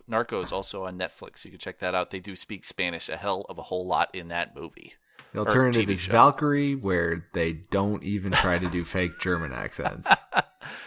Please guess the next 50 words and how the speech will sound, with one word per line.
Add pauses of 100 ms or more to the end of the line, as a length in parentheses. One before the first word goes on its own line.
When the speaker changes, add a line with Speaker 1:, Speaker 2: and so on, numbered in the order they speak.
(120)
Speaker 1:
You
know,
I
think
there's
some
nobility
in
that. (640)
Uh,
it
just
saying,
"Fuck
it,
man." (180)
<laughs> (720)
Like,
we're
not
even
gonna
try. (760)
Speaker 2:
Yeah.
Speaker 1:
We're
gonna,
it's
gonna
be
ridiculous (220)
none-,
nonetheless.
Speaker 2:
It's
not
as
bad,
though,
as,
like,
have
you
seen
this
trailer
for,
is
it
Gods
of
Egypt?